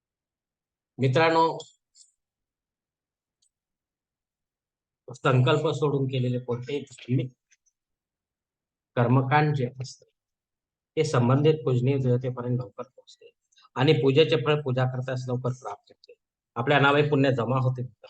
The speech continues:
कारण अशा धार्मिक कर्मकांडाचे करता करविता आपणच असतो.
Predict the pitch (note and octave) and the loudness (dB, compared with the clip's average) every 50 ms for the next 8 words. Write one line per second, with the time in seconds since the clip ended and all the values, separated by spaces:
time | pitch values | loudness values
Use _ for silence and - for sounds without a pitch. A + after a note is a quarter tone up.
0 | _ _ _ _ _ _ _ _ _ _ _ C#3 C#3 D#3+ D3+ D#3 D3+ D#3+ D#3+ C#3 | _ _ _ _ _ _ _ _ _ _ _ 0 0 0 0 0 2 2 2 2
1 | C3 A#2+ A#2 B2+ D#3 D#3 C3 C#3+ C3+ C#3 C3+ B2+ B2+ B2 B2 B2+ B2+ B2+ C3 B2+ | 4 2 4 4 2 2 2 0 0 0 0 -2 0 0 0 0 0 -2 -2 -6
2 | B2+ A#2+ A#2 - B2 B2 - A#2+ A#2 A2+ A#2 B2 - C3+ - - - - - A2+ | -6 -6 -4 -4 -6 -4 -4 -6 -6 -4 -6 -8 -8 -8 -10 -10 -12 -10 -10 -10
3 | A2 - - - - - - _ _ | -10 -12 -16 -20 -20 -20 -20 _ _